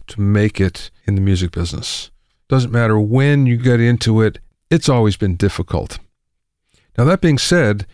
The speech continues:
it used to be easier to earn a living in the past than it is now. Now there are fewer gigs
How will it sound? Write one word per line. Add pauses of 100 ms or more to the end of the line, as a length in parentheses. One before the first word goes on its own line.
(120)
it
used
to
be
easier
to
earn
a
living
in
the
past
than
it
is
now. (600)
Now
there
are
fewer
gigs